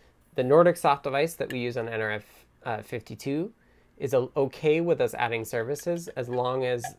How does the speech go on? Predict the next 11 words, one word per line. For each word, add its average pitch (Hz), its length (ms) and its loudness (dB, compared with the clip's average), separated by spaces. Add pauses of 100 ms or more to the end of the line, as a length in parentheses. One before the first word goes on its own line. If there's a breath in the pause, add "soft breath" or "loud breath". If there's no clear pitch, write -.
(160)
when 113 160 0
we 113 120 -6
add 117 280 0
them, 110 320 -4
we 107 140 -4
add 113 260 -6
them 113 340 -4 (420 loud breath)
kind 113 120 -4
of 110 100 -8
all 113 540 0 (600)
in 110 240 -6